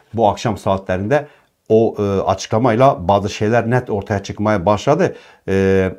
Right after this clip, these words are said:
an-, Y N K anti terör resmi açıklamasında şu cümleleri kullandı. "İşgalci güçlerin İHA saldırısı sonucu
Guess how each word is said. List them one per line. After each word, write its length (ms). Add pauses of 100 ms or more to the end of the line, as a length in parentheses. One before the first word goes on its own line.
an-, 220
Y 180
N 100
K 100
anti 220
terör 260
resmi 380
açıklamasında 640
şu 260
cümleleri 460
kullandı. 480 (320)
"İşgalci 540
güçlerin 520
İHA 260
saldırısı 500
sonucu 580